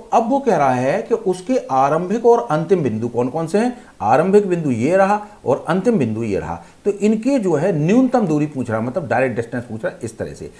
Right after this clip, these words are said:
तो इसकी direct distance क्या होगी, actually ये बन जाएगी इसकी direct distance, यहाँ से यहाँ तक की दूरी। तो अब ये देखो तो ये समकोण बन गया, वैसे देखें अगर तो ये क्या बन गया, समकोण बन गया। तो अब इसमें अगर हम देखें तो यहाँ पे ninety degree बन गया, ये हो गया, यहाँ पे क्या हो गया, ये ninety degree है,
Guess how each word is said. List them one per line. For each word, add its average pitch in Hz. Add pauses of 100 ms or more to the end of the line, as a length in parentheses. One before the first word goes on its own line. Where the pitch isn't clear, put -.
(200)
तो 156
इसकी 170
direct 160
distance 180
क्या 202
होगी, 185
actually 208 (280)
ये 190
बन 107
जाएगी 92
इसकी -
direct 85
distance, -
यहाँ 98
से 139
यहाँ 107
तक -
की 87
दूरी। - (320)
तो -
अब 226
ये 233
देखो 185 (200)
तो 196
ये 220
समकोण 220
बन 101
गया, 92
वैसे 135
देखें 175
अगर 165
तो 208
ये 196
क्या 190
बन 196
गया, 262 (280)
समकोण 202
बन 90
गया। 92 (180)
तो 226
अब 220
इसमें 226
अगर 214
हम 208
देखें 175
तो 190
यहाँ 180
पे 208
ninety 120
degree 120
बन 120
गया, 123
ये 123
हो 127
गया, 147
यहाँ 104
पे 151
क्या 127
हो 113
गया, 202 (320)
ये 123
ninety 95
degree 107
है, 101